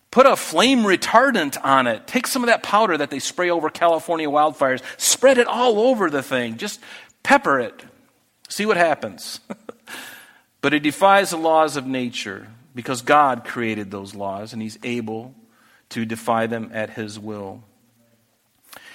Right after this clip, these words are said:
In Exodus chapter fifteen, you don't have to go there, but I'd like to read something to you because I wanna just develop this theme a little bit with this wood, because I think there's something here for us, and it's something that I think you'll see,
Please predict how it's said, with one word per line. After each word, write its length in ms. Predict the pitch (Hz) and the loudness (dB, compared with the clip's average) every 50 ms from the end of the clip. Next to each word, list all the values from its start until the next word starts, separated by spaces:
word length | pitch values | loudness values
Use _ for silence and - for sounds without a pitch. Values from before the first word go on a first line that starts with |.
| - - | -8 -2
In 80 | 151 170 | 2 4
Exodus 420 | 190 208 - - - 170 170 165 | 4 4 2 0 -2 -2 -2 -2
chapter 400 | - - 180 170 165 - - 156 | 0 2 4 4 4 4 0 -4
fifteen, 500 | 147 - - 165 156 - - 175 165 156 | -4 -2 -2 -2 -2 -2 -2 -4 -2 0
you 80 | 151 156 | 0 0
don't 180 | 165 165 147 | 0 0 2
have 200 | 147 160 156 151 - | 2 2 2 2 0
to 60 | 147 | -4
go 280 | 131 131 139 143 143 139 | -4 0 0 0 2 2
there, 180 | 131 123 120 | 0 0 0
but 160 | 117 127 123 | -2 -2 0
I'd 140 | 135 139 139 | 2 2 4
like 140 | 156 156 151 | 2 0 -2
to 80 | - 131 | -2 -4
read 240 | 131 143 147 147 | -2 -2 -4 -4
something 420 | 143 - - 117 113 113 117 113 110 | -4 -6 -6 -6 -6 -6 -8 -10 -10
to 180 | - - 120 | -10 -8 -8
you 180 | 113 110 113 117 | -6 -6 -6 -6
because 480 | 113 113 117 117 - 131 123 123 - - - - - - - - - - - | -8 -8 -10 -4 -2 -2 -2 -2 -6 -12 -16 -20 -20 -20 -20 -20 -20 -6 -2
I 60 | - | 0
wanna 240 | 151 196 226 214 190 | 2 2 2 2 2
just 260 | 165 165 156 143 - | 0 -2 -6 -4 -4
develop 440 | 147 143 131 151 151 151 147 143 - | -4 0 4 4 6 6 4 2 -2
this 220 | - 135 - - - | -4 -6 -6 -6 -8
theme 320 | - - 151 151 156 147 | -6 -4 -4 -2 0 0
a 60 | 139 | 0
little 240 | 135 143 139 139 131 | 0 0 0 -2 -2
bit 180 | 123 127 127 120 | -2 -2 -4 -4
with 140 | 127 117 | -6 -8
this 200 | - 123 113 110 | -8 -8 -8 -8
wood, 540 | 110 107 107 117 113 110 101 95 95 87 98 98 - - - 123 113 | -10 -8 -6 -4 -2 -2 -4 -6 -10 -14 -18 -20 -20 -20 -20 -20 -18
because 380 | - 113 - - 123 117 113 | -16 -16 -10 -8 -6 -4 -4
I 80 | 127 123 | -4 -4
think 220 | - - 151 147 | -4 -6 -8 -8
there's 160 | - 139 123 - | -8 -8 -8 -8
something 380 | - - 127 123 - 127 120 | -8 -8 -8 -8 -10 -12 -12
here 220 | 113 120 120 113 110 | -10 -10 -10 -10 -10
for 340 | 113 - 107 104 107 101 | -12 -12 -10 -10 -8 -8
us, 240 | 104 104 - - - - | -8 -10 -12 -14 -16 -14
and 180 | - 117 113 113 | -12 -10 -8 -10
it's 220 | - 110 113 - | -10 -10 -12 -8
something 460 | - 170 165 160 - 156 147 143 139 139 - - - - - - - - - _ _ _ _ _ _ | -6 -4 -4 -4 -4 -4 -4 -4 -6 -8 -12 -18 -20 -20 -20 -20 -20 -20 -20 _ _ _ _ _ _
that 340 | - 127 131 131 123 - - | 2 2 2 2 0 -2 -4
I 240 | 135 131 131 123 120 | -2 -2 -2 -2 -4
think 320 | 113 - 135 131 127 - 135 | -6 -6 -6 -8 -6 -6 -8
you'll 100 | 120 110 | -8 -6
see, 400 | - - - 117 107 101 92 - | -8 -8 -8 -8 -10 -10 -10 -14